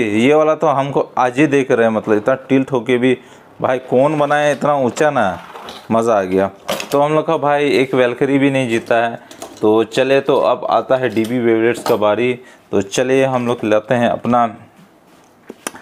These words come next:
क्या बोलते हैं इसको, सेवियर Valkyrie। तो चलिए, हम लोग देखते हैं क्या होता है अब। ओ भाई लग जा, अच्छा हाँ,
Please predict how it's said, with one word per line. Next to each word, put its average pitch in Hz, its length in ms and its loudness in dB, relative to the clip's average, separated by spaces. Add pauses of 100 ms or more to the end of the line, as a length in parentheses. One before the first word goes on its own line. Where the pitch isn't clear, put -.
(300)
क्या 117 120 0
बोलते 113 280 0
हैं 113 100 2
इसको, 110 200 -4
सेवियर 120 360 0
Valkyrie। 95 420 0
तो 113 180 0
चलिए, 143 400 0 (360)
हम 113 140 0
लोग 127 160 0
देखते 113 300 -2
हैं 131 320 -2 (240)
क्या 107 140 2
होता 90 300 -2
है 85 60 0
अब। 87 220 -2 (1300)
ओ 92 140 -2
भाई 92 180 2
लग 95 160 -2
जा, 123 220 0 (840)
अच्छा 90 420 -4
हाँ, 87 360 -4